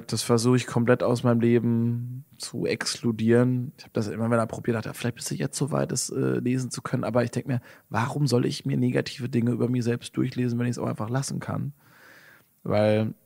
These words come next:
man liest sich's durch, die meisten Sachen sind positiv, aber du konzentrierst dich halt auf diesen einen Kommentar von neunundneunzig, der halt dann irgendwie Kacke ist.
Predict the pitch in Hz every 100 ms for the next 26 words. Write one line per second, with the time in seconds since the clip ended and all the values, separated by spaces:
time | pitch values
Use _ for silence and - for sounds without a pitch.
0 | _ _ _ _ 120 135 165 170 151 151
1 | 165 156 131 135 139 131 135 135 143 147
2 | 147 143 135 147 - - 113 123 120 127
3 | 127 127 123 120 123 117 117 127 120 120
4 | 113 - 117 123 120 117 120 135 - 110
5 | 107 110 107 107 107 - 120 - 113 110
6 | 110 107 107 110 110 - - 113 123 -